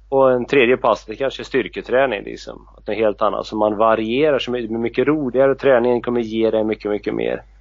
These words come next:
Så det är vanliga fel, att man kör sin fyrtiotre minuters löprunda, brukar jag säga.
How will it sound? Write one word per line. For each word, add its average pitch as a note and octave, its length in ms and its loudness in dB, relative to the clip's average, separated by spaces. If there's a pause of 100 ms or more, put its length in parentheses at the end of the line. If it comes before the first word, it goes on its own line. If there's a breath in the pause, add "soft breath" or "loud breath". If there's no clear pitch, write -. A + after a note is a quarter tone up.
(140 soft breath)
Så - 140 0
det C3+ 80 6
är C3 40 6
vanliga A2 400 4
fel, G#2 280 -2
att G2+ 120 -2
man G#2+ 100 -2
kör B2 180 -2
sin A2+ 320 -6 (440 soft breath)
fyrtiotre C3 420 2
minuters A2 440 -2
löprunda, B2+ 520 2
brukar G#2 260 -2
jag G2 60 -4
säga. G#2+ 260 -6